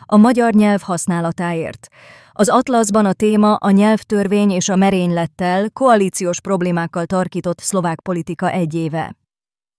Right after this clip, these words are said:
Szerdán megszavazta az Országos Bírói Tanács, O B T, pénteken már alá is írták a bírói szervezetek vezetői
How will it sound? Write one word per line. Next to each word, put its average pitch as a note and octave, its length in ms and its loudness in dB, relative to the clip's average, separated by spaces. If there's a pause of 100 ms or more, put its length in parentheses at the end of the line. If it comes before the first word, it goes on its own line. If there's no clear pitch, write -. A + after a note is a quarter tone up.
Szerdán C4 500 2
megszavazta G#3+ 720 0
az F#3+ 140 -2
Országos G3 520 -2
Bírói F3+ 340 -2
Tanács, F#3 480 -2 (380)
O G3+ 200 4
B F3 100 2 (160)
T, - 80 -4 (640)
pénteken C4 460 2
már A#3+ 200 2
alá A#3 260 2
is F3 180 -4
írták F#3+ 460 -2
a G3 60 2
bírói F#3 380 0
szervezetek F3+ 580 -4
vezetői F#3 640 -2